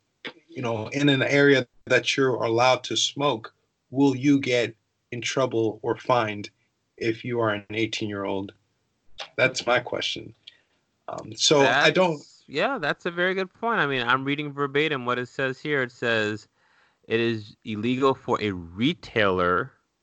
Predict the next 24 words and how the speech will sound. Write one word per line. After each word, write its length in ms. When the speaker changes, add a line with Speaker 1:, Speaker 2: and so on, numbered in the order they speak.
Speaker 2:
to 120
sell 300
any 220
tobacco 640
product 680
to 100
anyone 260
under 160
twenty-one." 720
So 760
it 140
almost 360
makes 280
it 60
seem 420
like 520
it's 220
going 300
to 160
be 300
punishing 1000
the 500
retail 520
store 960